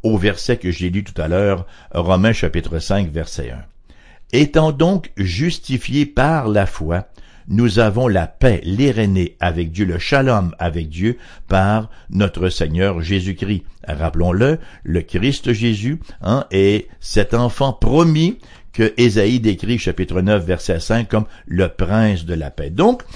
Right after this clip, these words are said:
étant donc justifiés, ce n'est pas général, ce n'est pas universel, non. Étant donc justifiés par la foi,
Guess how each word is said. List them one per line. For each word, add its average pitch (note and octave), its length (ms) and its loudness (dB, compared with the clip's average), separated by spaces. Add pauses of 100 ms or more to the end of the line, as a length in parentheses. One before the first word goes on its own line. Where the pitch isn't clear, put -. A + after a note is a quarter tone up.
(300)
étant F#3 360 4
donc G#3 280 2
justifiés, G#2+ 680 -2 (260)
ce - 120 0
n'est F#3 160 6
pas G#3 240 6
général, D#3+ 1200 2 (360)
ce - 140 -6
n'est F3+ 120 6
pas G3 160 4
universel, D3 880 2 (100)
non. D#3+ 280 2 (340)
Étant D3+ 340 4
donc E3 240 2
justifiés E3+ 720 0 (400)
par G#3+ 720 4
la C#3+ 220 4
foi, A#3+ 360 0